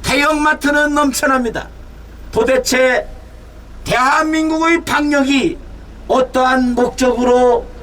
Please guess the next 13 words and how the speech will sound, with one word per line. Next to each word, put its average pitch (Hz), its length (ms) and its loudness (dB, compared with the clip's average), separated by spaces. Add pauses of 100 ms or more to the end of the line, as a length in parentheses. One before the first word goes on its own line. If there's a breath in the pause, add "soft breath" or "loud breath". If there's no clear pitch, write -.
(120)
행해지고 233 540 0
있는 220 160 -2
것입니까? 196 460 0 (1500)
존경하는 247 880 2
부산의 254 640 -2 (100)
애국시민 254 600 0
여러분, 240 440 0 (1120)
문재인 269 540 4
자신이 269 500 2
말한 262 320 2
것처럼 262 480 0 (2250)
절대다수의 302 1040 0
국민들이 285 920 0